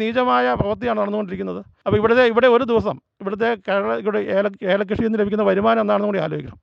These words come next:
അത് മനസ്സിലാക്കണം. ഈ വ-, ഇപ്പോൾ ഒരു ദിവസം ഏകദേശം ഒരു ലക്ഷത്തി മുപ്പതിനായിരം കിലോ, എന്നാൽ ഓഷൻ ഏതാണ്ട് ഒരു ലക്ഷം കിലോയും കൈ, മറ്റ് വ്യാപാര മാർഗ്ഗങ്ങളിൽ കൂടെ മുപ്പതിനായിരം കിലോയും, എന്നാൽ ഒരു ലക്ഷത്തി മുപ്പതിനായിരം കിലോ ഏലക്ക ഇങ്ങനെ ഒരു ദിവസം വിൽ-, വിൽപ്പന നടത്തി വരുന്നുണ്ട്. എന്നാൽ മുപ്പത്താറ് കോടി രൂപയുടെ ഏലക്കയാണ് ഒരു ദിവസം ഇവിടെ വിറ്റ് വരുന്നത് ഏകദേശം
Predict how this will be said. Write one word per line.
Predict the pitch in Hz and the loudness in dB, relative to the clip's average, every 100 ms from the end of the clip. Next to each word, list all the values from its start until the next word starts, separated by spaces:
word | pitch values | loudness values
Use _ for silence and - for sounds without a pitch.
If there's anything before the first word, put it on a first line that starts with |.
| - | -10
അത് | 208 190 | -6 -4
മനസ്സിലാക്കണം. | 165 165 131 - _ | -4 -4 -6 -12 _
ഈ | - 196 | -4 0
വ-, | 226 - | 0 -2
ഇപ്പോൾ | 196 226 | 0 2
ഒരു | 226 | 2
ദിവസം | 233 233 220 | -2 -2 0
ഏകദേശം | 220 247 214 | -2 -2 -2
ഒരു | 220 | -2
ലക്ഷത്തി | 220 240 220 | -2 -2 -2
മുപ്പതിനായിരം | 202 220 226 214 | 0 2 2 0
കിലോ, | 170 - _ _ _ | -4 -6 _ _ _
എന്നാൽ | 208 233 220 202 214 | 0 0 2 0 2
ഓഷൻ | 208 - 269 | 0 2 0
ഏതാണ്ട് | 254 233 | 2 2
ഒരു | 226 | 2
ലക്ഷം | 220 240 | 0 -4
കിലോയും | 214 202 208 247 - - | -2 -2 -2 -6 -12 -6
കൈ, | 190 196 | -4 -2
മറ്റ് | 185 240 233 269 196 | -2 -4 -4 -6 -2
വ്യാപാര | 185 190 196 208 | 2 4 4 2
മാർഗ്ഗങ്ങളിൽ | 185 180 190 190 | 0 -4 -6 -6
കൂടെ | 190 196 | -6 -8
മുപ്പതിനായിരം | 156 190 196 196 | -8 -6 -4 -4
കിലോയും, | 180 160 - _ _ - | -6 -8 -10 _ _ -2
എന്നാൽ | 214 196 | 0 0
ഒരു | 202 | -2
ലക്ഷത്തി | 220 220 214 233 | -2 -4 -2 -2
മുപ്പതിനായിരം | 180 214 220 233 | 0 2 2 0
കിലോ | 208 214 196 | -2 -2 0
ഏലക്ക | 196 196 202 | -2 -2 -2
ഇങ്ങനെ | 196 190 | -2 -4
ഒരു | 185 | -4
ദിവസം | 180 196 | -6 -6
വിൽ-, | 190 - | -6 -8
വിൽപ്പന | 165 208 | -8 -6
നടത്തി | 185 170 175 | -6 -6 -6
വരുന്നുണ്ട്. | 151 131 - - _ | -6 -8 -10 -18 _
എന്നാൽ | 208 240 | 0 0
മുപ്പത്താറ് | 208 226 214 240 247 262 262 | 0 -2 2 2 2 -4 -4
കോടി | 220 220 | -4 -2
രൂപയുടെ | 196 202 202 190 | -4 -2 -2 -4
ഏലക്കയാണ് | 175 202 175 175 | -4 -4 -2 -2
ഒരു | 175 | -4
ദിവസം | - 208 349 | -6 -8 -6
ഇവിടെ | 175 185 | -6 -4
വിറ്റ് | 170 196 | -6 -6
വരുന്നത് | 156 156 156 | -6 -4 -2
ഏകദേശം | 165 165 - | -2 -2 -4